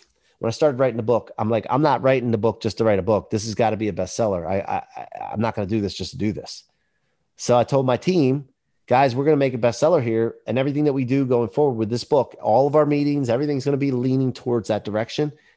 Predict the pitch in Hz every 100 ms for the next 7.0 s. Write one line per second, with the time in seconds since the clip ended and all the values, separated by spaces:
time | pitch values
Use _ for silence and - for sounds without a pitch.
0 | _ - 120 113 123 104 101 104 95 95
1 | 101 113 113 110 127 143 151 _ _ _
2 | _ _ _ - 123 123 151 151 - 127
3 | 117 117 110 113 - 101 95 - _ _
4 | _ _ _ 131 139 143 143 139 131 113
5 | 113 131 120 110 120 110 101 117 120 117
6 | 107 104 104 120 110 - 92 123 123